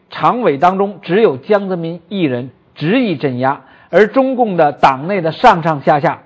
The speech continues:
都有大量人反对，杜光自己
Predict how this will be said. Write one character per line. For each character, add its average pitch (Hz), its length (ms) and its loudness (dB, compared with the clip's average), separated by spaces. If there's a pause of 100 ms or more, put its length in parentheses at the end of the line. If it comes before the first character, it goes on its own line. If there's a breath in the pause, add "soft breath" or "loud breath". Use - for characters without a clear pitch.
都 190 240 2
有 135 160 -4
大 180 240 0
量 147 240 -2
人 139 200 -8
反 117 280 -10
对， 156 220 -2 (340 soft breath)
杜 214 180 0
光 214 280 4
自 180 220 -8
己 104 260 -14